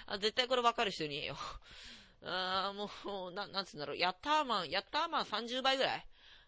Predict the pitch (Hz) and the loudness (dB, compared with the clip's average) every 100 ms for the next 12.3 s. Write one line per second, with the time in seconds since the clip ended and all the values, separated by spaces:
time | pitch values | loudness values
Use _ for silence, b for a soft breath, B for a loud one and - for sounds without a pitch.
0 | b - - - - 185 240 277 - 170 | b -16 -16 -12 -6 2 4 4 2 -2
1 | 127 - 180 196 523 587 587 554 480 - | -2 -6 0 2 4 4 0 -4 -6 -6
2 | 113 101 220 - 180 214 - 208 - 214 | -10 -6 -2 -2 -2 -4 -2 -2 -2 0
3 | 233 208 - 190 208 185 196 202 220 170 | 4 4 4 2 4 6 6 6 2 0
4 | 131 - - 214 208 196 180 143 147 147 | -4 -8 -6 -2 0 0 0 0 -2 0
5 | 160 160 175 185 175 165 - B - 208 | 2 2 0 2 4 4 2 B -8 -2
6 | 196 175 180 - 156 - B B B 214 | -2 -2 -6 -2 -2 -2 B B B 2
7 | 165 180 190 226 262 254 254 240 233 226 | 2 -2 -2 2 2 6 6 6 4 2
8 | 139 - B B B 170 - 180 - 196 | -2 -8 B B B -2 0 -2 2 4
9 | 156 120 - - 175 - 180 180 - 202 | 4 0 -8 -2 0 0 -2 0 0 4
10 | 226 240 233 240 233 233 233 190 151 - | 6 6 6 4 6 6 4 0 -4 -6
11 | - _ _ _ _ _ - 202 - - | -10 _ _ _ _ _ -8 -6 -6 2
12 | 190 196 | 6 6